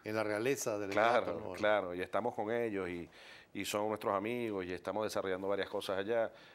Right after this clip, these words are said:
Speaker 2: Yo puedo decir que de mi vida he vivido casi cuarenta años de mi vida allá y, eh,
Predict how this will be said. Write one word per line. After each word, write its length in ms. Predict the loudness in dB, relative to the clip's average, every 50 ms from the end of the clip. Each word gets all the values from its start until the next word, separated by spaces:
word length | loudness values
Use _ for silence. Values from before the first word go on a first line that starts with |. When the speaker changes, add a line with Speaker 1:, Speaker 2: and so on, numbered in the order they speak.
| -20 -20 -20 -20 _ -6
Speaker 2:
Yo 220 | -2 0 0 0 2
puedo 200 | 2 2 4 4
decir 220 | 2 0 -2 -2
que 100 | -2 -2
de 60 | -2
mi 100 | 0 0
vida 240 | 0 2 2 4 4
he 40 | 4
vivido 300 | 2 0 0 0 0 0
casi 220 | 0 0 -2 -2
cuarenta 400 | -2 0 0 0 0 0 0 0
años 240 | 0 0 0 -2 -2
de 80 | -2 -2
mi 60 | -2
vida 180 | -2 0 0 0
allá 340 | 2 2 2 0 0 -2 -4 -12 -20 -20 -20 -20 -20 -20 _ _
y, 320 | -6 -6 -4 -4 -4 -2 -2
eh, 800 | 0 0 0 -2 -2 -2 -4 -4 -4 -6 -6 -8 -8 -8 -8